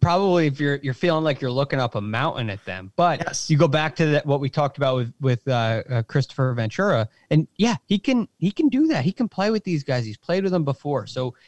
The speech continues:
Speaker 1: how, how do you take that? It's kind of a fine line. Either it, it can damage your confidence, or it can, um, ascend you to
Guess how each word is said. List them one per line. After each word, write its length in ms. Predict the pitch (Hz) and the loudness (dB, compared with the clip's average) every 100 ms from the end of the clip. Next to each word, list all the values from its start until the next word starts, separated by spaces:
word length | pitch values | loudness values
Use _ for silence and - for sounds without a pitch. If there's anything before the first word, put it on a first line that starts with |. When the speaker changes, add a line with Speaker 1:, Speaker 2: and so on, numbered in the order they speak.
| _ | _
Speaker 1:
how, 140 | 185 196 165 | -2 -2 -2
how 180 | 180 | -2
do 80 | 202 | -2
you 100 | 185 | -2
take 380 | - - 147 - | -2 -2 -2 -2
that? 240 | 208 208 156 | -2 -2 -4
It's 140 | - | -8
kind 240 | - 147 | -2 0
of 80 | 143 | 0
a 80 | 120 | -2
fine 340 | - 123 123 113 | -2 0 0 -2
line. 360 | 104 123 165 | -4 -6 -6
Either 380 | 120 120 117 113 - - | -4 -2 -4 -6 -10 -6
it, 160 | 143 - | -6 -2
it 140 | 147 | -2
can 300 | 151 135 117 _ _ _ _ 139 117 | 0 2 0 _ _ _ _ -14 -8
damage 400 | 131 131 147 127 | -4 0 0 0
your 80 | 104 | -4
confidence, 580 | - 123 120 160 180 170 | -6 -6 -4 -2 -2 0
or 200 | 127 123 | 2 2
it 60 | |
can, 420 | 117 127 113 110 104 | 0 -2 -2 -4 -6
um, 280 | 117 107 104 - | -6 -6 -6 -12
ascend 420 | - 127 120 113 | -6 -2 -2 -2
you 100 | 104 | -8
to 360 | - 117 95 | -6 -6 -6